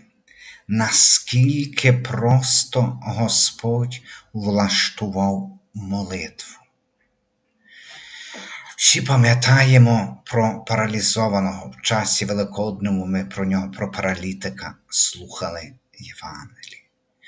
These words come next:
У людини, що страждала на параліч, і про яку говориться у другому розділі Євангелія від Марка,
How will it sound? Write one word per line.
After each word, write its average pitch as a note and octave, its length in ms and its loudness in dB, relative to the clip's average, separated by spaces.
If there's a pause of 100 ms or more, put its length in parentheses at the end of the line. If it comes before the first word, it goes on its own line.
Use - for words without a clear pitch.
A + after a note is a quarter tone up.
(440)
У B2+ 100 8
людини, B2+ 840 6 (380)
що - 340 0
страждала B2 880 2
на A#2 140 6
параліч, G#2+ 960 -4 (680)
і B2 100 4
про B2+ 200 4
яку C3 640 4 (720)
говориться B2+ 1300 4
у A#2+ 120 0
другому B2 580 4
розділі G#2 840 0 (200)
Євангелія G#2 840 0
від G2 300 -4
Марка, B2 760 -2